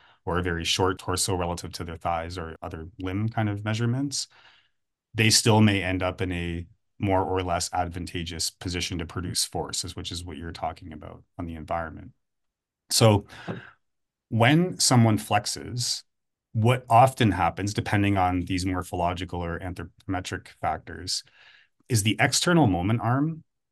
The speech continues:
so how close the weight is to the low back and the other joints in general, um, it ends up getting smaller often,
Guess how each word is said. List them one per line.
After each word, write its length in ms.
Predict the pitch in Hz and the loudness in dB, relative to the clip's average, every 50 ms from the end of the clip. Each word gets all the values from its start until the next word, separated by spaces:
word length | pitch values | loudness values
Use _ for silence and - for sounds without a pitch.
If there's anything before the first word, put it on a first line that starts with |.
| _ _ _ _ _ _ _ _ - | _ _ _ _ _ _ _ _ -4
so 320 | - - 120 107 104 104 117 | 0 2 4 4 4 2 0
how 200 | - - 123 123 | 0 4 4 4
close 400 | 120 - - - 107 113 113 - | 4 2 0 2 2 4 4 2
the 120 | - 101 90 | 0 0 -2
weight 260 | 87 90 90 101 95 | -2 -2 -2 -2 -4
is 400 | 101 113 120 131 139 143 - - | -2 -2 -2 -2 -2 -2 -4 -4
to 160 | - - 107 | -2 -2 -2
the 100 | 92 90 | -2 -2
low 200 | 87 90 87 85 | -2 -4 -4 -4
back 340 | 80 80 78 98 127 127 - | -4 -2 0 0 0 0 0
and 180 | 95 95 92 90 | 0 2 2 2
the 120 | 95 78 | 0 0
other 180 | 90 90 87 87 | -2 -4 -4 -4
joints 400 | 82 - 85 85 85 85 - - | -4 -4 -6 -6 -6 -6 -6 -6
in 100 | 87 82 | -6 -6
general, 540 | 82 82 85 87 95 113 131 143 160 156 - _ _ - - - - - _ _ - | -8 -8 -8 -8 -6 -6 -6 -6 -6 -8 -10 _ _ -20 -20 -20 -20 -20 _ _ 0
um, 260 | 98 95 92 95 98 - | 2 2 4 2 2 0
it 120 | 107 101 | 2 4
ends 180 | 107 117 131 147 | 4 6 6 6
up 160 | 180 165 - | 4 2 2
getting 240 | - 117 104 101 98 | 0 0 0 2 2
smaller 560 | - - 92 80 80 90 107 113 131 147 151 - _ _ | 0 0 0 -2 -4 -4 -2 -2 -4 -4 -6 -10 _ _
often, 600 | - 110 117 123 - - 135 147 160 170 147 - | 0 0 0 0 -2 -4 -4 -4 -4 -6 -8 -12